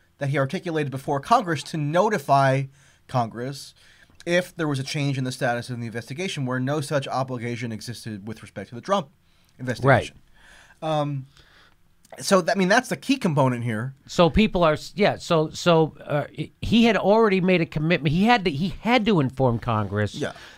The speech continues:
Speaker 2: that he was reopening the Hillary Clinton investigation, whereas he did not have to do that with,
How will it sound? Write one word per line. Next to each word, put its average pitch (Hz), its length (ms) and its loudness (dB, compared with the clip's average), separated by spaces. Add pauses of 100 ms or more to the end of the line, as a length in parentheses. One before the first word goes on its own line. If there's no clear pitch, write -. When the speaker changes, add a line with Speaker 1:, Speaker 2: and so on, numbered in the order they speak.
Speaker 2:
that 156 180 6
he 170 120 2
was 151 200 2
reopening 156 560 4
the 131 80 4
Hillary 135 420 0
Clinton 123 400 -2
investigation, 104 960 -2 (240)
whereas 175 320 2
he 180 180 -2
did 156 160 -4
not 165 280 4
have 139 240 0
to 131 80 -2
do 123 160 -2
that 113 200 0
with, 107 140 -4